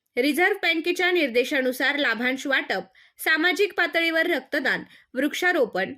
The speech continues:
एआय तंत्रज्ञानावर आधारित सायबर सुरक्षा कार्यशाळा आदी उपक्रम राबविण्यात आले असून वैधानिक लेखापरीक्षकांच्या वतीने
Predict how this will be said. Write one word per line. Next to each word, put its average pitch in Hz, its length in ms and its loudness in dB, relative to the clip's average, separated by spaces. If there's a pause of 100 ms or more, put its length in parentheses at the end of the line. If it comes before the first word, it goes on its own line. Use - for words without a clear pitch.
(200)
एआय 302 400 2
तंत्रज्ञानावर 254 760 0
आधारित 240 460 0
सायबर 240 380 0
सुरक्षा 247 520 -4
कार्यशाळा 233 680 0 (320)
आदी 262 280 0
उपक्रम 311 500 -2
राबविण्यात 285 560 0
आले 320 180 0
असून 294 380 0 (360)
वैधानिक 359 600 0
लेखापरीक्षकांच्या 349 1000 -2
वतीने 285 540 -2